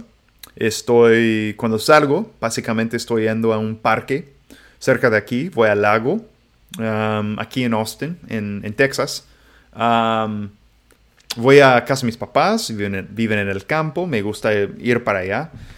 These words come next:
hasta allá, para poder salir un poquito, tomar el aire libre, tomar sol. Y pues, ¿qué más se puede hacer? Entonces, vamos a ver qué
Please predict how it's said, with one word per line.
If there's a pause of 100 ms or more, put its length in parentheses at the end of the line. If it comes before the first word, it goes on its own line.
(300)
hasta
allá,
para
poder
salir
un
poquito, (540)
tomar
el
aire
libre, (560)
tomar
sol. (1160)
Y
pues, (720)
¿qué
más
se
puede
hacer? (500)
Entonces, (720)
vamos
a
ver
qué